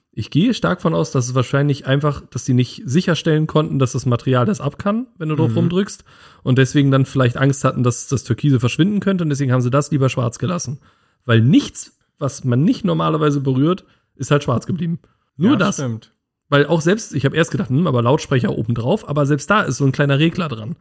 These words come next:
Speaker 2: Mhm.
Speaker 1: Da musst du auch, kannst du auch irgendwas verstellen. Deswegen ist es wahrscheinlich schwarz geblieben.
Speaker 2: Könnte sein. Das einzige lackierte Plastikteil, wo man jetzt wahrscheinlich eher selten hingreift, aber die Haltegriffe im Dachhimmel,
Speaker 1: Mhm.
Speaker 2: die waren türkis.
Speaker 1: Genau.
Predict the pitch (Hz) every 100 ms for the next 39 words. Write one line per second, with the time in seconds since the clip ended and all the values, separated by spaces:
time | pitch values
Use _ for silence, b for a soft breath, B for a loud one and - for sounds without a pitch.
0 | _ _ - 123 120 117 165 - _ 123
1 | 123 143 160 160 - 135 151 156 120 113
2 | 202 - 101 98 - _ - 101 135 151
3 | 147 147 147 - 143 165 - 170 - 185
4 | 160 165 - _ _ _ _ - 110 156
5 | 170 143 113 - _ _ - 120 113 131
6 | - 196 175 156 - 160 147 - 147 -
7 | 131 143 123 120 123 120 117 - 110 -
8 | 113 110 - 123 117 123 143 139 127 160
9 | 190 226 247 - 123 139 165 165 - 113
10 | 113 180 311 - 117 135 120 - 123 127
11 | 135 - 117 - - 135 113 170 _ _
12 | _ _ - 139 214 - 233 269 269 _
13 | _ - 208 120 135 - 147 165 123